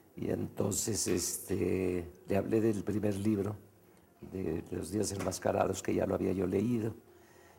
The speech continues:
Me dice, "Pues te voy a dar otro ejemplar para que esté dedicado", y entonces me dedicó otro ejemplar, que ahí lo conservo, por supuesto, ¿verdad? Como conservo todos los libros que... De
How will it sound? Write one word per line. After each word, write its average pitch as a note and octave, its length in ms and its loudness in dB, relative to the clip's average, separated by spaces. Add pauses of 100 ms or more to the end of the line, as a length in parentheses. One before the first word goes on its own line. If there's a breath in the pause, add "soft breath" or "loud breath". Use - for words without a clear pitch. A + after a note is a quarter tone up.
Me G#2+ 80 0
dice, G#2 160 2
"Pues G2 200 2
te B2 80 4
voy C3 120 6
a C#3 40 6
dar B2+ 140 8
otro C3+ 200 4
ejemplar A2 520 0
para G2+ 200 2
que E2+ 80 -8
esté A2 200 2
dedicado", G#2+ 600 2
y F#2 80 4
entonces F2+ 340 -2
me A2 100 -2
dedicó F#2+ 600 2
otro - 180 -2
ejemplar, G#2 600 0 (1040 loud breath)
que D2+ 100 -2
ahí C2+ 160 2 (240)
lo - 180 -2
conservo, G2 520 -2
por F2+ 220 -4
supuesto, G#2+ 580 -4
¿verdad? F#2+ 300 0
Como F2+ 240 -10
conservo F2+ 500 0
todos E2+ 400 0
los D#2 220 -4
libros E2+ 400 -2
que... - 340 -10 (1300 loud breath)
De - 140 -2